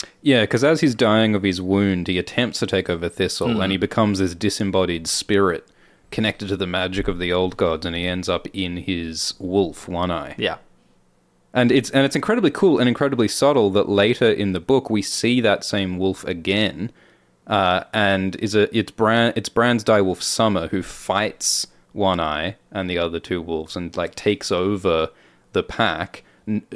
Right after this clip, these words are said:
Speaker 1: and he detects that there's a human consciousness inside One Eye. Uh, and those dogs, th-, those wolves are fighting over the corpses of Ollo Lophand and several oth-, other of the mutineers who killed Gior,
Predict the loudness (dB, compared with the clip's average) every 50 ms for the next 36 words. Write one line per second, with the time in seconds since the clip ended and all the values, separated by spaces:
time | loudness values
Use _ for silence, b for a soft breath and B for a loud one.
0 | -12 -12 -12 -4 -2 0 2 2 2 0 -2 -2 0 0 2 2 2 2 0 -6
1 | -8 -4 -4 0 0 0 0 0 -2 -2 -2 -2 -2 -2 -2 -4 -4 -4 -4 -4
2 | -4 -8 -8 -8 -8 -8 -10 -12 -8 -8 -6 -6 -6 -8 -8 -10 -10 -10 -12 -12
3 | -10 -10 -10 -12 b b b b b b b b b -2 0 0 0 2 2 2
4 | 2 2 4 4 4 4 2 0 0 2 4 4 4 2 0 -4 -2 2 2 2
5 | 4 4 2 2 0 -2 -8 -14 _ -2 2 4 6 6 6 4 2 0 0 0
6 | 0 0 2 2 2 2 0 0 2 2 2 2 2 0 -2 -2 -6 -6 0 2
7 | 4 4 4 2 -2 -2 -2 -2 -2 -4 -6 -6 -2 -4 -4 -4 0 0 2 4
8 | 6 6 6 4 4 2 0 0 0 -2 -4 -2 -2 -2 -4 -6 -4 -4 -4 -4
9 | -2 0 0 2 2 2 2 2 2 0 -2 -8 -8 _ -2 0 2 2 2 2
10 | 2 0 -2 0 -2 -4 -4 -4 -2 0 0 0 0 0 -2 -4 -6 -8 -12 B
11 | B B B B B B _ -2 -2 -2 -2 -4 -2 2 4 4 4 4 4 2
12 | 0 -2 -4 -8 -16 _ _ _ _ -8 -2 2 4 4 4 4 4 4 2 2
13 | 0